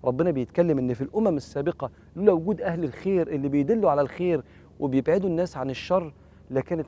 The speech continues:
الناس ضاعت، لبئس ما كانوا يصنعون. وسيدنا محمد عليه الصلاة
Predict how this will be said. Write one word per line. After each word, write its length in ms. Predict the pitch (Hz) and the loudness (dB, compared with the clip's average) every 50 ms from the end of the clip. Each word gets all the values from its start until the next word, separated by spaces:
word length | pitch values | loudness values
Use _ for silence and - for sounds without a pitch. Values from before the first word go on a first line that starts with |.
| - 135 | -6 -6
الناس 380 | 135 135 147 147 - - - - 135 107 | -6 -4 -6 -6 -8 -12 -18 -20 -14 0
ضاعت، 420 | 113 160 170 170 139 127 120 - - | 4 4 4 4 2 0 -4 -4 -4
لبئس 340 | 127 135 170 170 - - 127 | -2 -2 -4 -6 -8 -8 -8
ما 140 | 117 117 | -6 -6
كانوا 340 | 113 - - 135 113 110 107 101 | -6 -6 -4 -4 -4 -4 -6 -8
يصنعون. 560 | 107 107 - - 123 110 104 104 104 104 104 - - - - - - - - - - | -10 -12 -10 -8 -8 -8 -8 -8 -10 -12 -14 -16 -20 -20 -20 -20 -20 -20 -18 -10 -8
وسيدنا 460 | 131 120 - 139 160 202 170 156 135 | -6 -4 -2 0 0 -2 -2 -4 -6
محمد 440 | 120 107 - - 123 120 110 110 117 | -8 -10 -10 -10 -10 -8 -8 -6 -6
عليه 240 | 113 120 120 113 110 | -4 -4 -4 -6 -8
الصلاة 320 | 107 - - 120 113 101 | -10 -12 -10 -10 -10 -10